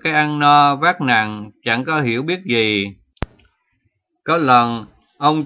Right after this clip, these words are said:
chôn một anh bộ đội, ông lại bảo thằng lính giỏng, "Tôi thì không được kéo sát như ông,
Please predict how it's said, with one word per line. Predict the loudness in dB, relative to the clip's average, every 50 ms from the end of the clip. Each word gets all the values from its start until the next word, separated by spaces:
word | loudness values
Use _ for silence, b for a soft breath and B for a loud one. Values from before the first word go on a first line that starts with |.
| 0
chôn | 2 4 4 4 4
một | 2 0 -2
anh | 0 0 0 0
bộ | 0 0 0 0
đội, | 0 0 2 2 2 0 -2 -2 -4
ông | -4 -2 0
lại | 0 0 0
bảo | 2 4 4 4 4 4 0 -2 -4 -2
thằng | -2 -2 -2 -2 -4 -6
lính | -6 -6 -6 -4 -2 -2
giỏng, | -2 -2 -2 -4 -8 -10 -10 -14 _ _ _ _ _ _ _ _ _ _ _ -2
"Tôi | 0 0 2 2
thì | 0 -2
không | 0 0 0 2 0 -2 -2
được | -2 -2 -2 -2 -4 -4
kéo | -4 -4 -2
sát | -2 -2 -4 -4 -4 -4
như | -4 0
ông, | 2 2 2 2 0 -2 -6